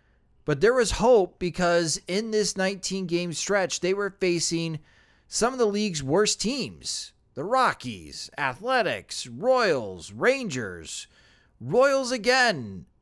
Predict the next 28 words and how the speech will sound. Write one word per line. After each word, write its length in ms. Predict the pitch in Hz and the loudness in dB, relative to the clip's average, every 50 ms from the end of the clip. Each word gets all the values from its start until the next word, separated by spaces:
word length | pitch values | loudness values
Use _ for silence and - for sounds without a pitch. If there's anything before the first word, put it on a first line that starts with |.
| _ | _
and 180 | 147 165 185 226 | -6 -4 0 2
the 80 | 233 233 | 2 2
Tigers. 840 | - 240 233 254 269 226 185 135 98 78 69 - - - - - _ _ _ _ _ _ _ _ _ _ _ _ _ _ _ _ - | 4 4 4 4 4 2 0 -2 -4 -4 -8 -10 -10 -10 -10 -12 _ _ _ _ _ _ _ _ _ _ _ _ _ _ _ _ -2
In 160 | 143 151 165 | -2 0 0
last 400 | 196 240 269 285 285 - - 240 | 0 2 2 4 4 2 2 0
night's 260 | 214 202 185 147 - | 0 -2 0 -2 -2
game, 460 | - - 127 113 98 90 90 120 131 - - _ _ _ _ _ _ _ _ _ _ _ | -2 -2 -2 -2 -2 -4 -6 -10 -12 -14 -16 _ _ _ _ _ _ _ _ _ _ _
I 200 | 131 139 165 196 | 0 2 2 2
decided 540 | 196 196 208 175 - 180 160 160 160 160 - | 0 0 0 2 2 4 4 4 4 2 0
to 80 | 151 123 | -2 -2
hop 300 | 107 143 147 156 - - | 0 0 0 0 2 2
back 280 | 143 139 135 131 - - | 2 2 2 0 -2 -4
on 380 | 92 120 120 120 123 123 120 110 | -4 -4 -4 -4 -4 -6 -6 -8
the 80 | 117 - | -6 -4
Peloton 760 | - 175 220 247 226 - - - 104 95 95 98 107 131 - - | -2 0 2 2 2 0 0 -2 -4 -4 -4 -4 -6 -8 -10 -10
to 80 | 139 | -4
get 200 | 127 151 156 147 | 0 0 0 2
some 240 | - - 160 139 131 | 2 2 0 2 2
miles 460 | 143 170 202 214 196 160 131 104 90 | 0 0 2 2 2 0 0 -2 -4
in 300 | 92 87 92 120 147 - - - | -6 -6 -8 -8 -10 -10 -10 -8
and 200 | 123 127 123 113 | -8 -6 -4 -2
see 300 | - - - 254 269 254 | 0 0 0 2 2 2
how 180 | 214 208 202 | 2 2 0
many 200 | 208 220 214 190 | 0 0 -2 0
miles 520 | 165 160 147 147 147 143 143 143 143 127 - - | 0 0 0 0 0 0 0 0 0 -2 -2 -6
I 280 | - - 107 135 156 170 | -8 -4 0 0 0 2
could 200 | - 202 185 - | 2 0 0 2
cycle 680 | - - 151 135 123 113 - - 113 110 110 107 98 | 0 0 2 2 0 -2 -4 -4 -4 -4 -4 -4 -6